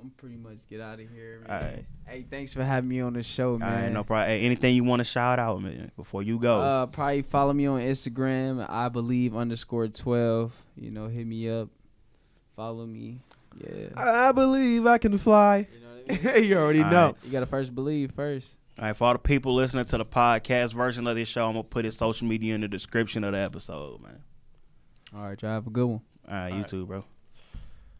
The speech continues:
Speaker 2: All right, so in far as other gaming news and topics go, Apex Legends hit fifty million players in its first month. Fifty million. 'Cause, you know, they're counting everybody that,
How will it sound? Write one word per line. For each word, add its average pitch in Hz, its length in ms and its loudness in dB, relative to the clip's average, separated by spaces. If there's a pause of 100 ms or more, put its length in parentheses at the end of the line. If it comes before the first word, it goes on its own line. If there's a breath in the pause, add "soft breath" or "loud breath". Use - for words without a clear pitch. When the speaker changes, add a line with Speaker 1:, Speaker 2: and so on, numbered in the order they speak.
(280 soft breath)
Speaker 2:
All 101 60 -6
right, 95 360 -6
so 98 240 -6
in 98 220 -8
far 123 440 4
as 104 180 -2 (100)
other 120 240 2
gaming 110 480 0
news 110 240 0
and 104 120 -8
topics 104 340 -2
go, 110 260 0
Apex 131 420 0
Legends 120 380 -2
hit 120 180 -4
fifty 131 320 -2
million 123 360 -4
players 127 380 -4
in 120 80 -6
its 117 120 -8
first 123 320 -4
month. 147 340 -2 (1000)
Fifty 117 380 -12
million. 143 760 -4 (1120 soft breath)
'Cause, 98 320 -8
you 107 100 -6
know, 104 80 -2
they're 120 120 2
counting 120 280 0
everybody 110 460 0
that, 101 320 -4